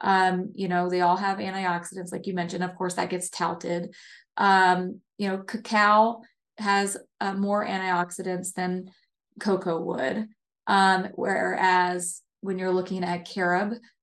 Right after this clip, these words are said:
you're looking at a different profile as far as, like, it's loaded with calcium and potassium and fiber. There's no caffeine in carob. Whereas when you're looking at cacao or cocoa, you've got caffeine. So sometimes it just comes down to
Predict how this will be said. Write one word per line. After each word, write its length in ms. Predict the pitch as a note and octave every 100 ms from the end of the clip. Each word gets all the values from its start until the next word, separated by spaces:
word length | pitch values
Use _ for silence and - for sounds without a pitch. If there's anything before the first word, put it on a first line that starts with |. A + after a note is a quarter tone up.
| _
you're 220 | G3+ G3+
looking 340 | F#3+ F#3+ F#3+ F#3
at 160 | F3+ F3
a 40 |
different 360 | F3 F3 F3+ -
profile 720 | F#3 F#3 F3+ F3+ F3+ F3+ F3+
as 200 | F3+ F3+
far 240 | - F#3 F3
as, 160 | F3+
like, 140 | - -
it's 180 | -
loaded 220 | F#3+ F#3 F#3
with 120 | F3
calcium 600 | - - F3+ G3 F#3 F3+
and 120 | F3
potassium 640 | F3 - G3+ F#3 - G3
and 180 | F#3 F3+
fiber. 540 | - F#3 F3+ F#3 F3+ F3+ - - _
There's 220 | G#3 G3+
no 120 | G3+ G3+
caffeine 480 | G3+ F3+ F3+ G#3+
in 100 | A3+
carob. 380 | A3 A#3 A#3 B3 - _ _ _
Whereas 220 | G3 F#3+
when 100 | F#3+
you're 140 | F#3 F3+
looking 320 | F3+ F#3 F3+
at 160 | F3
cacao 380 | F3 F3+ F#3 F3+
or 140 | F3+ F3
cocoa, 320 | - F3+ G3
you've 140 | G#3+ G3
got 180 | F3+
caffeine. 640 | - E3+ F3+ F3+ F3 F3+ G3+ - - _
So 380 | - A#3 A3+ -
sometimes 460 | - E4 - C4
it 80 | A3+
just 180 | A3 G#3+
comes 240 | G#3+ G3
down 260 | F#3+ F#3 F#3
to 520 | F3+ F#3 F3 E3+ E3+